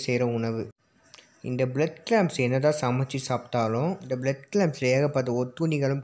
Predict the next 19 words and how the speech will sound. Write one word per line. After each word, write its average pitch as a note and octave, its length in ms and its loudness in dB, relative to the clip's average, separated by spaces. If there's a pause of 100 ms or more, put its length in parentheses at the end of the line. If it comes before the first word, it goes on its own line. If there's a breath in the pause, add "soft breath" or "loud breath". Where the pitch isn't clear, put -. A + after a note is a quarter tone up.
கிருமிகளும் C3 580 0
இருக்கு. A2 300 -6 (600)
அது C3+ 340 0
என்னென்ன F#3+ 340 4
கிருமிகள் C#3+ 520 0
பார்த்தீங்கன்னா, A#2+ 500 0 (300 loud breath)
hepatitis C#3 640 -4
பின்ற C3+ 340 0
நோயால B2+ 640 0 (400)
எ-, - 160 -12 (140)
வருஷத்துக்கு B2+ 480 0
ஏகப்பட்ட B2+ 380 2
பேருக்கு C3+ 400 -4
பாதிக்குது. A#2+ 520 -4 (320 loud breath)
இந்த C3 360 2
உணவுனாலையும் D#3 680 2
நிறைய C3 200 2
பேருக்கு A#2+ 360 -2
வருது. A#2 300 -8